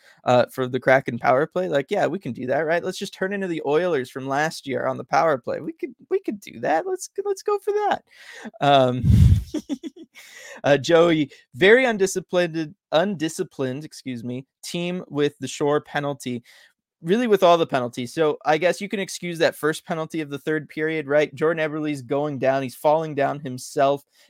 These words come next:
as he just kind of, you know, trips up Dylan Larkin there. It's a tripping call. It's kinda black and white, but you can excuse it. It wasn't like, you know, Eberle just made a bad, you know,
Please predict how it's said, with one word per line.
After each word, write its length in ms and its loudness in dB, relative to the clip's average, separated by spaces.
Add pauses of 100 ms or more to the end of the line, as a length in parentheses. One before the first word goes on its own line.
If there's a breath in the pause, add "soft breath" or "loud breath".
as 260 -2
he 160 -6
just 240 -10
kind 240 0
of, 180 -8
you 80 -8
know, 160 -6
trips 440 -6
up 200 0
Dylan 280 -4
Larkin 440 0
there. 300 -2 (920 soft breath)
It's 180 -2
a 40 -8
tripping 420 -2
call. 440 4 (220)
It's 160 -4
kinda 240 0
black 260 2
and 120 -6
white, 360 -2
but 160 -4
you 80 -6
can 100 -6
excuse 380 -6
it. 120 0
It 80 -10
wasn't 320 0
like, 320 0
you 100 -6
know, 200 -2
Eberle 320 0
just 200 -10
made 180 -6
a 40 -14
bad, 480 -2 (180)
you 100 -6
know, 240 -6